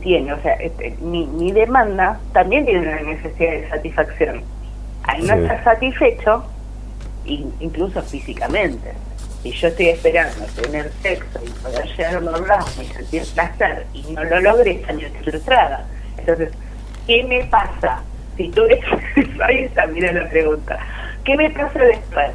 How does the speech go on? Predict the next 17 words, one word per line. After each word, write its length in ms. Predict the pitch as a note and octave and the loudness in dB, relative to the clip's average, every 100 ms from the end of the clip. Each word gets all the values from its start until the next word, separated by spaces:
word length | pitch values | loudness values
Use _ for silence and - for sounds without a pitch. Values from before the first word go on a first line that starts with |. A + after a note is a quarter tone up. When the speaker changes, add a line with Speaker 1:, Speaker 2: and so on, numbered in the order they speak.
| - | 0
Speaker 1:
Bueno, 300 | G3 - E3 | 2 2 -2
estoy 260 | D#3 - B3+ | -6 -8 -4
frustrada, 500 | A#3 A#3 - E3+ D3 - | -2 0 4 4 2 -2
estoy 220 | - G#3 | -6 -4
enojada 640 | G3+ G3+ F3 - D4+ D#4 | -2 0 -2 2 2 2
y 80 | B3+ | 0
estoy 160 | F3 - | -2 -2
ansiosa. 460 | F3+ F3+ C#3 - | -2 -2 -6 -6
¿Por 180 | E3+ D#3 | -6 -6
qué? 100 | D3+ | -6
Porque 240 | - - G3+ | -6 -4 -4
no 100 | G3 | -6
llega 280 | - G3+ | -2 4
a 60 | G3 | 4
un 60 | G3+ | 4
orgasmo. 560 | E3 D3+ A#2 C3+ A#2+ - - - - - - - - - - - - - - - - - - - - - - - - - - - - - - - | -2 -2 -4 -6 -10 -10 -12 -10 -10 -10 -10 -10 -10 -10 -10 -10 -10 -10 -12 -12 -12 -12 -10 -10 -10 -10 -10 -10 -10 -10 -10 -10 -12 -10 -10 -4
Chao. 360 | G3 G#3+ D#3+ | 2 2 2